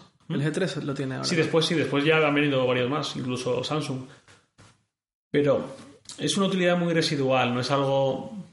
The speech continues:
Speaker 2: que va a traer
Speaker 1: Rompedor.
Speaker 2: a, a ci-, miles de compradores, exacto.
Speaker 1: Sí.
Speaker 2: Pero bueno, es otra utilidad. Y no sé, en general, de hecho, la capa de H T C no me disgusta.
Speaker 1: ¿La
Speaker 2: Y
Speaker 1: qué?
Speaker 2: la capa de H T C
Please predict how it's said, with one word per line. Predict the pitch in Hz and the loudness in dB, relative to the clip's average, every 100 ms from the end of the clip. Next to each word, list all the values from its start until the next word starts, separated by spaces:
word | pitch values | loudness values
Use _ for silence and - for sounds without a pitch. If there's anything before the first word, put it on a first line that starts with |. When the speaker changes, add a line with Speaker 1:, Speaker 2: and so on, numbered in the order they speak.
| _ | _
Speaker 2:
que | - 139 | -2 0
va | 131 | 2
a | 131 | 2
traer | 139 131 | 4 6
Speaker 1:
Rompedor. | 143 143 139 | 6 4 2
Speaker 2:
a, | 135 139 | 2 2
a | 135 - | 0 -2
ci-, | 151 139 | -6 -2
miles | 147 147 143 | 0 2 2
de | 135 | 2
compradores, | 131 131 120 117 120 | 0 2 2 2 0
exacto. | 120 127 - - | 0 -2 -2 -6
Speaker 1:
Sí. | - - 143 - - | -6 -10 -10 -12 -4
Speaker 2:
Pero | 143 160 | 2 2
bueno, | 180 | 2
es | 180 - | 0 -2
otra | 180 190 | -2 0
utilidad. | 165 147 127 120 117 | 0 0 0 2 2
Y | 143 | 0
no | 156 | -2
sé, | 156 135 | 0 -2
en | |
general, | 135 139 165 | 0 0 2
de | 185 | 0
hecho, | 185 | 0
la | 175 139 | 0 2
capa | 160 | 4
de | 170 | 4
H | 160 151 | 2 0
T | 143 | 0
C | 160 160 | 0 0
no | 147 143 | -2 -2
me | |
disgusta. | 143 131 127 165 - - | 0 -2 -4 -6 -8 -8
Speaker 1:
¿La | 151 | -4
Speaker 2:
Y | 139 | -2
Speaker 1:
qué? | 180 220 | -2 -4
Speaker 2:
la | 135 135 | -4 -2
capa | 156 160 | 0 2
de | 143 | 2
H | 127 139 | 0 0
T | 131 | -4
C | 127 - | -6 -10